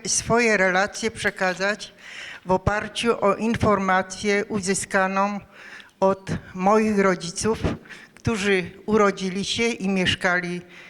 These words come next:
na Borze. Mamusia ciągle nam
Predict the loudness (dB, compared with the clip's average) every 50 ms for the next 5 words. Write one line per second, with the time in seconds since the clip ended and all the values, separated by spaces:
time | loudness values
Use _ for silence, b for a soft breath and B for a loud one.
0 | B B B B 0 0 2 2 2 2 2 0 -2 -6 -10 -12 -14 -14 B B
1 | B B B _ _ _ _ _ -20 -20 -20 -20 -20 -20 _ _ _ _ -14 -10
2 | -6 B B B B B B B B B B B B B B B B _ _ _
3 | _ _ -4 0 2 2 2 2 0 -2 2 2 4 4 4 2 0 B B B
4 | B B B B B B B B B B B B B -8 -6 -2 2 4 4 4
5 | 4 4 4 4 4 4 4 4 4 2 2 2 0 -2 -6